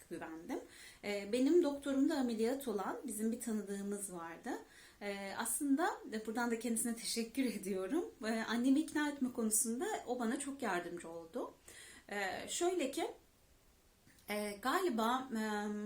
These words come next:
nasıl diyeyim, doğru cümleleri de seçmeye çalışıyorum. Çünkü, e, bu ameliyata insanları özendiren kişi gibi de görünmek istemiyorum. Çünkü bu bence son çare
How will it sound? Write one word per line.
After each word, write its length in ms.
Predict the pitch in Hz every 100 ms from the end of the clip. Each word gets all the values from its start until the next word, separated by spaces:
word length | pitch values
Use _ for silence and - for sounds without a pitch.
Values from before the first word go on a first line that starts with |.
| 208 214 - - - - -
nasıl 360 | 262 294 196 190
diyeyim, 320 | 175 196 220
doğru 220 | 220 233
cümleleri 400 | 240 226 226 226
de 80 | 220
seçmeye 440 | 180 175 175 160
çalışıyorum. 580 | - 170 175 175 175 196 -
Çünkü, 340 | 214 220 220 - - - -
e, 240 | 214 202
bu 100 | 240
ameliyata 420 | 269 254 254 262
insanları 420 | 247 240 247 254 226
özendiren 600 | 220 240 226 226 233 240
kişi 360 | - 247 233
gibi 220 | 220 233
de 140 | 220 214
görünmek 420 | 202 190 185 208 -
istemiyorum. 640 | - 220 190 170 170 214
Çünkü 260 | 269 277 277
bu 200 | 277 269
bence 400 | 254 269 277 311
son 300 | - 254 262
çare 640 | - 185 160 156 180 -